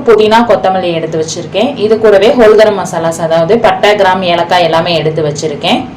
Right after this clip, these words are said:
தேங்காய் சாதம் செய்யறதுக்கு இன்னைக்கு தேங்காய் பால் எடுத்து செய்யல. So, கோகோனட் ஆயிலை வச்சு தான் செய்ய போறோம். அதுக்கு ஒரு ஒன்றரை டேபிள் ஸ்பூன் அளவுக்கு கோகோனட் ஆயில் சேர்த்துக்கிருவோம். இது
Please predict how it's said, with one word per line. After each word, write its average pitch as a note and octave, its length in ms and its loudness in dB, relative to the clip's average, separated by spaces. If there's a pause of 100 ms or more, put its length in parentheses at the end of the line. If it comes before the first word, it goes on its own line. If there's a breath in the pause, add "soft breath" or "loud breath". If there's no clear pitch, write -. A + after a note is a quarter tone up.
(720)
தேங்காய் C4+ 360 0
சாதம் A3 360 0
செய்யறதுக்கு F#3 540 0
இன்னைக்கு F3+ 280 -4
தேங்காய் A3 340 2
பால் F3+ 240 2
எடுத்து D#3+ 280 -6
செய்யல. D#3 300 -2 (100)
So, G3 80 2 (120)
கோகோனட் A#3+ 460 0
ஆயிலை F3+ 240 0
வச்சு E3 200 -8
தான் F3+ 140 -6
செய்ய D#3+ 160 -8 (100)
போறோம். E3 240 -4 (600 loud breath)
அதுக்கு G3+ 240 2
ஒரு G3 160 4
ஒன்றரை G#3+ 260 2
டேபிள் A3 280 2
ஸ்பூன் G3+ 220 2
அளவுக்கு F3 320 0
கோகோனட் G#3 420 2
ஆயில் D#3+ 220 -4
சேர்த்துக்கிருவோம். D#3 580 -4 (4000)
இது C#4+ 80 -2